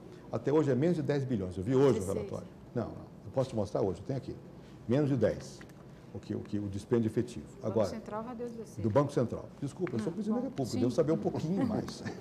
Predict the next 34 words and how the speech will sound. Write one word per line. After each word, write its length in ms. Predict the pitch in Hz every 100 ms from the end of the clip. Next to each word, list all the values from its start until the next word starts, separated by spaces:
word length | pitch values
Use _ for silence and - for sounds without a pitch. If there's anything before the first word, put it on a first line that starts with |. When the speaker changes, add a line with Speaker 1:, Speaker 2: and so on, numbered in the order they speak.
| 131
Speaker 1:
<laughs> 320 | 403 403 -
Isso 160 | 190 190
é 40 |
uma 120 | 247 202
coisa 200 | 214 208
importante 460 | 196 170 165 165
de 80 | -
você 220 | 185 180 - - - -
ouvir, 400 | 160 123 - 135 - - -
Speaker 2:
Aham. 120 | 220 214 190 208 - 120
Speaker 1:
antes 220 | 123 110
de 100 | 113
opinar. 440 | 113 110 107 98 - - - - - -
Bom, 220 | 113 104 -
então, 400 | 139 123 185 180 - -
a, 60 |
o, 560 | 127 123 127 117 113 117
o 60 | 113 -
proer, 340 | 123 143 156 151
o 20 | -
que 80 |
que 140 | 131 113
é 40 |
isso? 240 | 98 92 101
É 40 |
o 40 |
quê? 160 | - 104
Um 180 | 98 143
e 40 |
meio 200 | 123 131
por 160 | 123 117
cento 180 | - 120
do 80 | 117
pib. 200 | 101